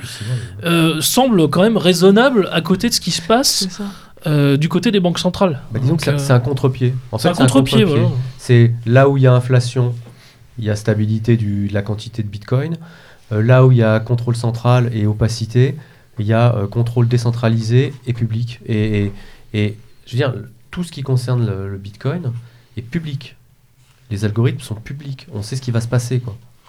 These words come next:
Speaker 1: Il n'y a pas de mystère. Il n'y a pas un matin un mec qui se lève, un mec qui se lève et qui dit : « Ouais, bon, les taux, on va faire ça. » Non, c'est, c'est régulé par la communauté et le marché. Mais tout est de manière, tout,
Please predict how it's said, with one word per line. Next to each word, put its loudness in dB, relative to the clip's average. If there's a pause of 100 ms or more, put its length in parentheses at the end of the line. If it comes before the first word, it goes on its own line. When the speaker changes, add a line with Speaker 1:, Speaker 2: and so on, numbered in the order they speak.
(180)
Speaker 1:
Il -4
n'y -4
a -4
pas 2
de 4
mystère. 0
Il 2
n'y 4
a 2
pas 0
un 6
matin 2
un 4
mec 0
qui -8
se -12
lève, -4
un -2
mec 2
qui -8
se -8
lève -4 (540)
et 2
qui -4
dit : « 2 (340)
Ouais, 0
bon, -2
les 0
taux, 0
on 4
va 2
faire -4
ça. » -8 (800)
Non, 4
c'est, -4
c'est -4
régulé 6
par 2
la 2
communauté 0
et 2
le 0
marché. -2
Mais -10
tout -12 (100)
est -4
de -4
manière, 2
tout, -18